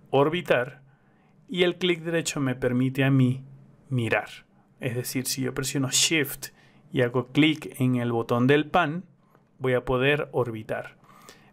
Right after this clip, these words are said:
Pero también yo puedo cambiar esta configuración de opciones a Revit, por ejemplo. Si yo vengo trabajando en Revit, yo puedo cambiarlo a mi configuración de Revit, o si estoy más cómodo trabajando con tres D S Max, voy a cambiarlo para que funcione como el,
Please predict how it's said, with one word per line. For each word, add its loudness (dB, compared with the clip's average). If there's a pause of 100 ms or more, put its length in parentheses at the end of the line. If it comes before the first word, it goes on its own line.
Pero 4
también 0
yo 0
puedo 6
cambiar 0
esta -2
configuración -2
de 4
opciones -2 (640)
a 0
Revit, 0
por -4
ejemplo. -8
Si -8
yo -2
vengo -4
trabajando -4
en -6
Revit, 0
yo -6
puedo -2
cambiarlo 0
a -2
mi -6
configuración -6
de 2
Revit, 0
o -6
si -4
estoy -4
más -2
cómodo 0
trabajando -2
con -10
tres -2
D 2
S -2
Max, -2 (560)
voy 6
a 2
cambiarlo -2
para -4
que -18
funcione 0
como -6
el, -4